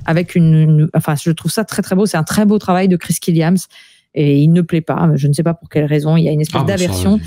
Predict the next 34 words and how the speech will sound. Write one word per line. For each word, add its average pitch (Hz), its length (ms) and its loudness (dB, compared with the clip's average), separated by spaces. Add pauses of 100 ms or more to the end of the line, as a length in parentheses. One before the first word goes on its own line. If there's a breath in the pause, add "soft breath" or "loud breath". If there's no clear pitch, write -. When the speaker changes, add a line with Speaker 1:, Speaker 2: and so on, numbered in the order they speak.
(240 loud breath)
Speaker 2:
il - 80 -8
y 214 60 0
a 214 60 -2
Speaker 1:
Il - 0 -
y - 20 -2
a - 20 -2
Speaker 2:
des - 0 -
Speaker 1:
des... 226 140 0
gens 233 160 0
sur 214 200 -2
Board 196 280 0
Game 208 260 2
Geek 233 300 -2
qui 202 180 0
ont 196 80 2
mis 208 240 4
zéro 262 560 2 (240)
au 196 160 2
jeu 214 320 0
uniquement 240 420 2
à 226 60 -2
cause 214 160 -2
de 196 80 0
la 185 80 0
refonte 226 380 0
graphique, 202 340 -2
ce - 60 -10
qui 180 100 -6
fait 180 120 -4
que 170 60 -4
la 165 100 0
note 185 200 0
est 175 80 -4
terrible. 208 400 0